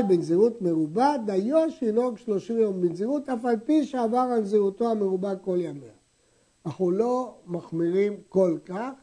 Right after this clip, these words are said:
המקסימום שמחמירים עליו לקנוס אותו זה שלושים יום. ואם לא נהג איסור בעצמו, אדם כזה שהתיר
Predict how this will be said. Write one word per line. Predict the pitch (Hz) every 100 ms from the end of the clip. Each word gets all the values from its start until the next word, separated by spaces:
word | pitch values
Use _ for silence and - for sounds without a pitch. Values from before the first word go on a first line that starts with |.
| _ _
המקסימום | 156 170 262 - - 202 190
שמחמירים | 180 175 170 165 170 185 247 240
עליו | 196 170 151
לקנוס | 160 160 202 254 247
אותו | 269 262 285 277 285 _ _ -
זה | 160 240 240
שלושים | 240 - 160 147 - 151 131
יום. | 110 _ _ _ _ _ _ _ 151
ואם | 190 202 208
לא | 240 269
נהג | 247 233 247 226
איסור | 220 - 233 233
בעצמו, | 220 214 185 - 185 185 202 247 311 - _ _
אדם | 160 147 226 254 220
כזה | 208 175 190 233 202
שהתיר | - 165 156 - 262 262 190